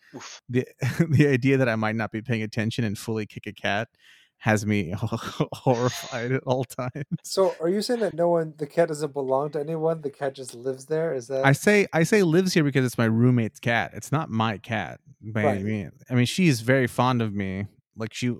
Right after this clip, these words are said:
Speaker 2: in the worst way. She's very vocal about everything, but she does decide on occasion at three o'clock in the morning when I'm on my computer to not vocalize and to just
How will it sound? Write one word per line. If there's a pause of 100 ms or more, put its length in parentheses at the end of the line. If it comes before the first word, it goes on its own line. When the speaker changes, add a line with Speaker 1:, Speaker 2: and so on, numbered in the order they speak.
(140)
Speaker 2:
in
the
worst
way.
She's
very
vocal
about
everything, (420)
but
she
does (140)
decide
on
occasion
at
three
o'clock
in
the
morning (100)
when
I'm
on
my
computer (420)
to
not
vocalize (160)
and
to
just